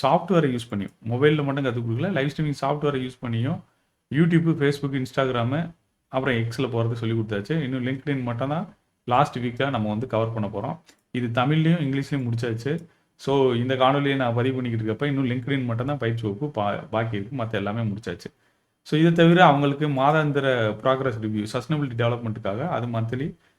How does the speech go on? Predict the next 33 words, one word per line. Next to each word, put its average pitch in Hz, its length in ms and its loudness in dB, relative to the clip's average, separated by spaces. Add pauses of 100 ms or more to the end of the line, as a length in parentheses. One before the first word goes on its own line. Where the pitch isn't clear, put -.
(180)
பயிற்சி 135 260 0
வகுப்புகள் 117 340 -2
போயிட்டு 107 220 -2
இருக்கு. 90 220 -10
இது 127 180 -6
வந்து 127 160 -4
trainers 123 380 -4
and 117 120 -4 (100)
coaches, 120 280 -2 (280)
small 127 200 -4
business 117 340 -6
owners 117 300 -4
இவங்களுக்கு 123 720 -4 (640)
மெயினா 170 340 0
உதவும். 131 420 -2
நாலேஜ் 147 360 2 (360)
யார் 131 160 6
யார் 175 160 8
நாலேஜ் 156 340 6
ஷேர் 147 140 2
பண்ண 143 220 -2
விருப்பப்படுறாங்க, 131 540 -4
யார் 117 180 0
யார் 113 160 0
வந்து 107 420 -4 (240)
எக்ஸ்பீரியன்ஸ் 113 500 -4
ஷேர் 110 160 -2
பண்ண 107 160 -4
விருப்பப்படுறாங்களோ, 104 720 -8 (340)
அவங்களுக்கு 147 460 2
தேவையான 135 400 0
டெக்னாலஜியை 127 680 -4
கத்துக்கிட்டு 117 500 -4